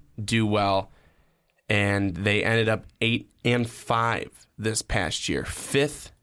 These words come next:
in the West in the S E C. And,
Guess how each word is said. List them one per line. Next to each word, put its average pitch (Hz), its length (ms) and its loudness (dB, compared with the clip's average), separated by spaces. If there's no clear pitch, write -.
in 123 240 2
the 113 80 2
West 110 720 -2
in 107 140 2
the 104 120 0
S 113 260 0
E 110 120 2
C. 101 440 0
And, 101 680 0